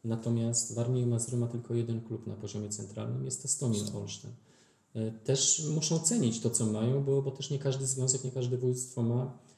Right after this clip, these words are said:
swojego przedstawiciela na szczeblu centralnym. Natomiast tutaj, czy się na kimś wzorowaliśmy? Wzorowaliśmy się jako związek na, na wielu związkach. Ja jako młody człowiek, młody, czterdzieści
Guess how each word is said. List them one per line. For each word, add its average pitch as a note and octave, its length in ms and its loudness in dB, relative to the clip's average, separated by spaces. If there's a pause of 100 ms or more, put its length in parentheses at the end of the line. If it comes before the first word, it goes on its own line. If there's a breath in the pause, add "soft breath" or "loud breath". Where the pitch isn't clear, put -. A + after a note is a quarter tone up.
(120)
swojego - 340 2
przedstawiciela A2 600 -2
na G#2 100 -2
szczeblu G#2 360 -6 (160)
centralnym. G#2 600 -2
Natomiast A#2+ 680 -2
tutaj, C#3+ 380 -2 (1120 loud breath)
czy D3 120 0
się C#3+ 140 4
na C#3+ 100 6
kimś C#3 220 2
wzorowaliśmy? B2 720 4
Wzorowaliśmy C3 520 0
się D3 120 2
jako C#3 160 2
związek C3+ 400 2
na, B2+ 220 4
na C3 180 4
wielu C3 260 6
związkach. A2+ 520 0
Ja B2 100 6
jako B2+ 260 4
młody A#2 340 2
człowiek, A2 440 0 (160)
młody, G#2+ 340 -6 (340)
czterdzieści G#2+ 680 -4